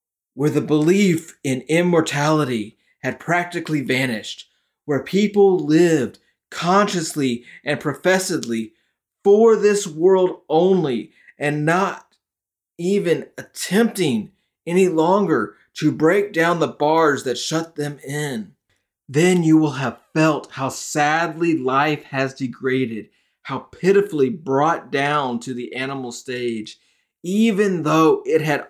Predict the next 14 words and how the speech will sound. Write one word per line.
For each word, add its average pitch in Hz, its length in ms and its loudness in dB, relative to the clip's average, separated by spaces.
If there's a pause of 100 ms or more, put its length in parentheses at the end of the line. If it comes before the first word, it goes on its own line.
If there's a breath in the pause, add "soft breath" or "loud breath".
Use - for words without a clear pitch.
all 175 540 2
the 156 200 4
advantages 131 840 -4
of 113 180 -18
worldly 151 540 -2
refinement 127 800 -8 (260)
and 113 220 -6
culture. 123 640 -8 (460 soft breath)
All 165 540 2
of 127 160 -8
life 135 560 -2
collapses 131 840 -6
simply 170 540 -2
because 143 800 -4